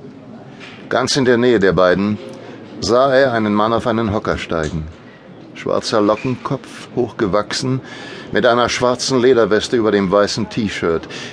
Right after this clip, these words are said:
Jeans, Cowboystiefel, aber bestimmt kein Trucker. Auch Moni wandte den Kopf und musterte den Fremden kurz, während er aber weiter auf die Frau einquatschte.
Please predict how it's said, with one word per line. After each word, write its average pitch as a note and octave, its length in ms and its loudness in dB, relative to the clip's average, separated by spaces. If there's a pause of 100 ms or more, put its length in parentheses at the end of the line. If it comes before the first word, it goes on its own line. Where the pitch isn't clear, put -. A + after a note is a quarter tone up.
Jeans, B2+ 600 0 (160)
Cowboystiefel, A#2 1080 2 (480)
aber F#2+ 380 4
bestimmt G2+ 680 -2
kein A#2+ 280 -2
Trucker. D2 520 -2 (880)
Auch A2+ 200 2
Moni A#2+ 340 4
wandte G2+ 260 2
den G2 160 2
Kopf - 300 -2
und A#2+ 100 2
musterte B2+ 440 0
den A2+ 180 0
Fremden A2+ 460 0
kurz, - 400 0 (320)
während C3+ 280 4
er B2 120 6
aber A2+ 180 4
weiter A#2 320 4
auf G#2+ 100 0
die G#2+ 140 -2
Frau G2+ 300 0
einquatschte. F2+ 840 -2